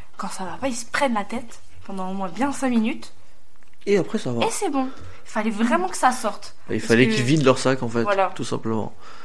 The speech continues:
Speaker 1: Parce que, ben, ma mère, je sais que elle, elle, il faut qu'elle le, ce qui va pas, il faut qu'elle le dise direct. Comme ça, après, <sighs> elle
Speaker 2: Ouais,
Speaker 1: est posée,
Speaker 2: ça ira
Speaker 1: elle est
Speaker 2: bien.
Speaker 1: reposée. De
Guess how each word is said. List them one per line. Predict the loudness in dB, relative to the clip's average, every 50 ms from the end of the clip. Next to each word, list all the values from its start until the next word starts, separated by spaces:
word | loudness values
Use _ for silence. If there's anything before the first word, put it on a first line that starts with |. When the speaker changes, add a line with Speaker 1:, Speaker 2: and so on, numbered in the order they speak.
| -8 -8 -8 -8
Speaker 1:
Parce | -6 -6
que, | -6 -6 -6 -4 -4 -2 -2 -2 -2
ben, | -2 -4 -4 -4 -4 -6 -6 -6 -6 -6 -6 -6 -6 -6 -6 -6
ma | -6 -4 -4
mère, | -4 -4 -4
je | -4 -4
sais | -4 -4 -4 -4
que | -4 -6 -6 -2 0
elle, | 2 2 2 0 -4 -6 -6
elle, | -6 -6 -6 -6 -8 -6 -6
il | -6
faut | -6 -4 -4
qu'elle | -2 0 2 2 2
le, | 0 0 -2 -4 -6 -6 -6 -6 -6 -6 -6 -6 -6 -6 -6 -8 -8 -8 -8
ce | -8
qui | -6 -4 -2 -2
va | 0 2
pas, | 2 2 2 0
il | -4
faut | -6
qu'elle | -4 -4 -2 -2
le | -2 -2
dise | -2 -2 -2
direct. | -2 -2 -2 -2 -2 -4 -6 -6 -6 -6 -6 -8 -8 -8 -6 -6 -6 -4
Comme | -4 -4 0
ça, | 2 4 4
après, | 4 2 0 -4 -4 -4 -6 -8 -8 -8 -8 -8 -8 -8 -8 -8 -8 -8 -8 -6
<sighs> | -6 -6 -6 -6 -6 -6 -6 -6 -6 -6 -6 -6 -6 -6 -4 0
elle | 2 6 6
Speaker 2:
Ouais, |
Speaker 1:
est | 6 6 6
posée, | 4 2
Speaker 2:
ça | 2 2
ira | 2 2 2
Speaker 1:
elle | 2 0
est | 0
Speaker 2:
bien. | 0 -2 -2
Speaker 1:
reposée. | -2 -2 -2 -4
De | -6